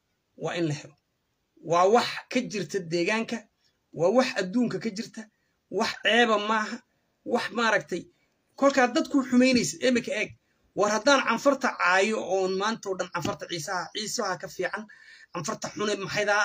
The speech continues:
ah, isaaqo xune sidan ah, gadabursiga xune sidan ah, waxa de kuwaas ku baraha bulshada ka hadloo kale, haddaan sidooda sameeyo,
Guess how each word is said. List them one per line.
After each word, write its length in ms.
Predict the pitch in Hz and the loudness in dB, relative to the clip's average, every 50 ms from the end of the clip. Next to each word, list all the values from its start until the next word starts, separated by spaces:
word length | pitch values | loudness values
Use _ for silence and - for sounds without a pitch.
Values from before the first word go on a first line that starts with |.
| 220 214 | 0 -2
ah, 60 | - - - - _ _ _ - | -6 -10 -20 -20 _ _ _ -8
isaaqo 380 | - - 262 240 220 - - 185 | 0 4 4 4 4 2 -4 -6
xune 220 | - - 233 208 | -4 -2 -2 -2
sidan 300 | 180 - 233 214 220 226 | -2 -4 -2 -2 -4 -4
ah, 180 | - 208 226 - - _ _ _ _ _ _ _ | -2 -4 -6 -8 -10 _ _ _ _ _ _ _
gadabursiga 600 | - 208 202 190 185 214 220 170 - 254 233 226 | -6 -4 -4 -6 -6 -10 -12 -6 -4 -2 -2 -2
xune 200 | - - 226 214 | -2 -2 -2 -2
sidan 300 | 175 - - 226 240 240 254 | -4 -4 -2 -2 -2 -2 -2
ah, 100 | 220 - - _ - _ _ _ _ _ _ | -4 -8 -10 _ -20 _ _ _ _ _ _
waxa 280 | - 269 285 269 - 269 254 | -4 -4 -4 -2 -2 -2 0
de 100 | 226 269 | 0 0
kuwaas 260 | 254 - 320 302 247 | 2 4 2 2 4
ku 80 | 247 302 302 294 285 254 | 4 4 4 4 4 6
baraha 200 | 240 269 285 277 | 6 6 6 6
bulshada 280 | 240 233 - 277 254 262 | 4 4 2 2 2 2
ka 100 | 262 277 | 2 2
hadloo 220 | 254 226 226 233 185 | 0 2 -2 -2 -4
kale, 140 | 175 160 175 | -4 -6 -6
haddaan 260 | 175 208 196 240 233 | -6 0 0 0 0
sidooda 280 | 233 240 247 254 226 247 | 0 0 -2 0 0 0
sameeyo, 320 | 233 - 175 160 147 139 | -2 -2 -4 -4 -6 -8